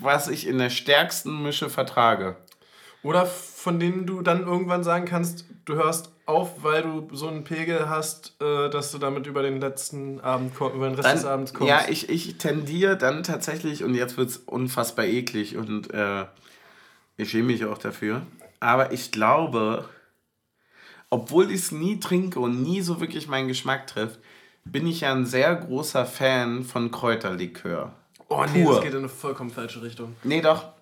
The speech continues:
Speaker 1: wart ab. Und zwar Jägermeister mit Relentless dann.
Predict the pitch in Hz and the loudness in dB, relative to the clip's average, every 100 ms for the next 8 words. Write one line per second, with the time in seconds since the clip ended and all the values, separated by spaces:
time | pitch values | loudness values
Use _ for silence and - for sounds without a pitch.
0 | _ - 143 - 123 - - - _ _ | _ 2 2 4 -2 -4 -16 -20 _ _
1 | _ - - _ _ 131 135 131 - 117 | _ -20 -20 _ _ -4 -4 -4 -6 4
2 | 123 143 113 123 175 - - _ _ _ | 6 8 6 4 0 -6 -18 _ _ _
3 | _ _ _ _ - _ _ _ _ _ | _ _ _ _ -20 _ _ _ _ _
4 | _ _ _ _ _ _ 117 175 175 165 | _ _ _ _ _ _ 0 4 6 6
5 | 143 151 165 - 151 143 147 143 - - | 4 2 0 -4 0 2 2 -2 -6 -6
6 | 120 123 123 123 123 113 107 104 87 90 | -2 0 -2 -2 0 2 2 -2 -6 -8
7 | - - 90 90 90 | -10 -8 -6 -4 -8